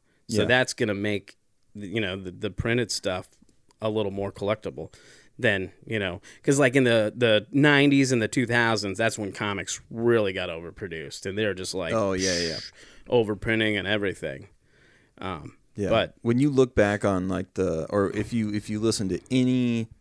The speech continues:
Speaker 2: any comic book series, it doesn't matter what company it is, the amount of times that they say that they almost went under is, it's, the continuity in, on that regard
Speaker 1: Oh, absolutely.
Speaker 2: is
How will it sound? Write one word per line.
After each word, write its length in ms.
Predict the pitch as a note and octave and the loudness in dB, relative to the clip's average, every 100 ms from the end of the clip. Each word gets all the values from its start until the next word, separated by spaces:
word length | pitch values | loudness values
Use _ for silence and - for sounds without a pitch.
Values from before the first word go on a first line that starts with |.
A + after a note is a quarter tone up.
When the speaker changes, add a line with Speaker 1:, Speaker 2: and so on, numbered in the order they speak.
| _ _ _ _ _ _ | _ _ _ _ _ _
Speaker 2:
any 260 | C3 B2+ B2 | 4 4 4
comic 420 | - G#2+ F#2+ F2+ | 2 0 0 -2
book 160 | F2 - | -8 -8
series, 320 | - - A2 | -10 -10 -8
it 40 | A2 | -4
doesn't 260 | G2+ G2 | -2 0
matter 480 | F#2 F2+ F2+ F2 E2+ | -2 -2 -2 -4 -6
what 280 | - F#2+ - | -2 -2 -2
company 380 | G#2 F#2 F2+ E2+ | -6 -6 -4 -6
it 100 | E2 | -6
is, 320 | E2 - - _ _ _ _ | -6 -8 -12 _ _ _ _
the 160 | - G2 | -6 -4
amount 380 | F2+ G2+ A#2 B2+ | -2 -2 0 0
of 60 | - | -2
times 340 | A#2 G#2+ G2 | -2 -2 -2
that 120 | F#2 | -4
they 160 | F#2 F2+ | -2 -4
say 260 | - G2 F#2 | -2 -2 -2
that 160 | F2+ | -4
they 120 | F2 | -6
almost 320 | F2+ F2+ F#2+ - | -6 -6 -8 -10
went 280 | - F#2+ F2 | -6 -6 -4
under 440 | F2+ F2+ F#2 F#2+ - _ _ _ _ G2 | -6 -4 -4 -4 -8 _ _ _ _ -4
is, 400 | E2+ E2 - - _ _ _ - | -4 -4 -10 -14 _ _ _ -8
it's, 240 | F#2 - - _ | -8 -8 -16 _
the 120 | - | -8
continuity 800 | F#2+ - C3+ G#2+ A#2+ A#2+ A2+ G#2+ - - | -8 -2 -2 2 4 6 4 0 -4 -2
in, 180 | G#2 F#2+ - | -2 -2 -2
on 220 | G2+ F#2+ | 0 0
that 200 | G2 G#2+ | 0 0
regard 420 | C#3+ C3+ C#3+ D#3 - - | 0 2 2 0 -6 2
Speaker 1:
Oh, 160 | G#3+ C#3 | 6 8
absolutely. 560 | D3 - A#2+ D#3+ C3 | 6 2 2 4 6
Speaker 2:
is 400 | G2+ F2+ - - | 4 0 -4 -6